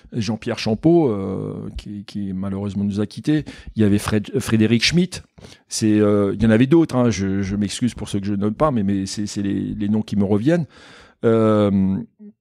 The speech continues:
ces gens-là ont, euh, donc accéléré la carrière de Seb parce qu'ils ont, ils ont, ils ont mis du budget supplémentaire pour que Seb, il puisse rouler un maximum. Mais c'est là où je reviens à,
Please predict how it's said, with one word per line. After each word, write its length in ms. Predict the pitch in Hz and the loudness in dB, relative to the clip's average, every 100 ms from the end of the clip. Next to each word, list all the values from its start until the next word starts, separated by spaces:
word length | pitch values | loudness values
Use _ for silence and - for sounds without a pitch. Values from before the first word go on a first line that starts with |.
| - | -12
ces 160 | - 131 | 0 2
gens-là 560 | 113 131 135 190 175 - _ _ - | 4 4 4 2 -4 -16 _ _ 0
ont, 320 | 131 165 170 - | 2 2 -4 -4
euh, 840 | 113 110 107 113 113 98 104 101 117 | 0 2 2 0 -2 -2 -4 -2 -4
donc 340 | 127 131 - - | 0 0 0 -6
accéléré 800 | 131 - - 131 123 127 170 165 - | -6 -2 0 4 4 4 2 0 -6
la 480 | 117 117 113 113 110 | -4 -4 -4 -4 -2
carrière 300 | 123 113 113 | -2 0 0
de 80 | |
Seb 220 | 107 - - | 0 0 -2
parce 140 | 120 | -2
qu'ils 180 | 117 113 | 0 0
ont, 100 | 151 | 0
ils 160 | 143 104 | 0 2
ont, 200 | 123 120 | 4 4
ils 200 | 123 120 | 2 2
ont 260 | 113 113 110 | 2 2 2
mis 280 | 123 175 | 4 4
du 120 | 143 139 | 4 0
budget 300 | 135 120 135 | -2 0 -2
supplémentaire 560 | 117 117 113 107 170 | -2 -4 -4 0 0
pour 160 | 151 - | 0 0
que 80 | 123 | 2
Seb, 220 | 156 156 | 2 0
il 60 | |
puisse 180 | 123 131 | -2 -4
rouler 240 | - 143 147 | 2 4 4
un 60 | |
maximum. 440 | 131 117 117 104 92 _ _ _ _ _ _ _ _ - - | 0 -4 -4 -6 -8 _ _ _ _ _ _ _ _ -10 0
Mais 100 | 131 | 4
c'est 120 | 175 | 4
là 120 | 208 | 4
où 80 | 220 | 4
je 100 | 156 | 4
reviens 500 | 143 151 170 226 135 _ - - - _ _ _ _ | 4 6 6 4 -2 _ -20 -20 -20 _ _ _ _
à, 840 | 123 123 - 53 57 - - - | 0 2 2 0 -2 -6 -12 -16